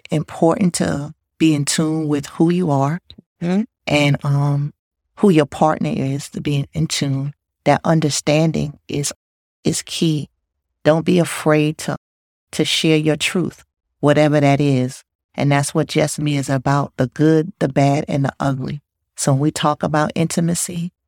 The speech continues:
Speaker 1: if your intimacy is ugly, do some stuff to make it pretty.
Speaker 2: Yeah.
Speaker 1: If it's pretty, do some things to make it beautiful. We ho-, we all are in this to grow.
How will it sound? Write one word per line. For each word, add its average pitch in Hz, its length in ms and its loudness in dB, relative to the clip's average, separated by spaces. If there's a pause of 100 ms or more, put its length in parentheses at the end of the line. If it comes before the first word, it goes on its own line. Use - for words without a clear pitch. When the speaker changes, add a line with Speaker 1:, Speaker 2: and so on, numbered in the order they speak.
(140)
Speaker 1:
if 160 240 2
your 147 180 2
intimacy 170 720 -2
is 160 160 -2
ugly, 175 420 2 (640)
do 143 140 0
some 170 220 -2
stuff - 300 0
to 185 120 -2
make 185 240 -2
it 202 160 -2
pretty. 214 420 -4 (420)
Speaker 2:
Yeah. 170 120 -10
Speaker 1:
If 170 220 -8
it's 160 160 -4
pretty, 185 460 0
do 180 180 0
some 170 200 -4
things 175 280 -2
to 180 80 -4
make 170 260 -4
it 165 140 -8
beautiful. 147 500 0 (640)
We 151 120 2
ho-, 160 320 0
we 156 200 0 (100)
all 170 360 0
are 165 120 0
in 156 220 -2
this 156 240 -6
to - 160 -4
grow. 135 500 -4